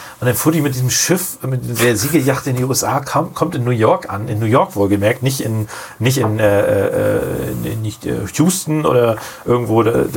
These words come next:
da, wo Texas Häfen hat, äh, müssen Sie überlegen, äh, wo,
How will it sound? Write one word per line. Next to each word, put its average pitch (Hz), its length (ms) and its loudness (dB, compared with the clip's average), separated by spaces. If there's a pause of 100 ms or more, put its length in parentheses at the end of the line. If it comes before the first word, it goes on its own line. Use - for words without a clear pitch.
(120)
da, 110 160 4
wo 107 100 2
Texas - 400 0
Häfen 98 320 -2
hat, 107 220 -4
äh, 104 40 -2
müssen 101 220 -4
Sie 110 60 -4
überlegen, 104 420 0 (460)
äh, - 40 -4
wo, 101 440 0